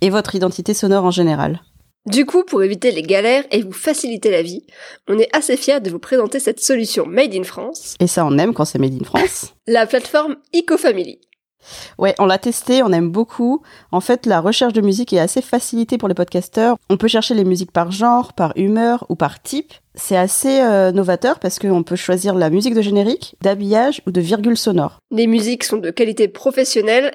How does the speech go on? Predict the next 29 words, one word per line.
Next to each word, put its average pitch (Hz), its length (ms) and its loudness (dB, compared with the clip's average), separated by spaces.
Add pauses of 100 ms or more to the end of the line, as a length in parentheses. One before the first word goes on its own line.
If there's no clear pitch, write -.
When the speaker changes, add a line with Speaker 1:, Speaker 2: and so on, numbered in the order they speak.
Speaker 2:
et 220 80 2
viennent 208 280 0
de 185 140 -2
catalogues 220 480 -2
d'artistes - 500 -6
indépendants. 214 580 0 (140)
Donc 202 140 -6
la 208 120 2
plupart 240 340 0
de 208 100 2
ces 208 160 0
titres - 400 -8
ne 190 140 -2
sont 190 140 -2
disponibles 185 500 -4
que 320 160 2
sur 208 240 -4
Ecofamily. 196 640 -2
Ça 226 160 -4
permet 196 260 0
à 196 60 2
votre 170 180 -10
podcast 208 460 -4
de 170 100 -12
se 156 120 -14
démarquer 220 640 0
et 214 100 4
en 180 80 -2
plus 254 520 -2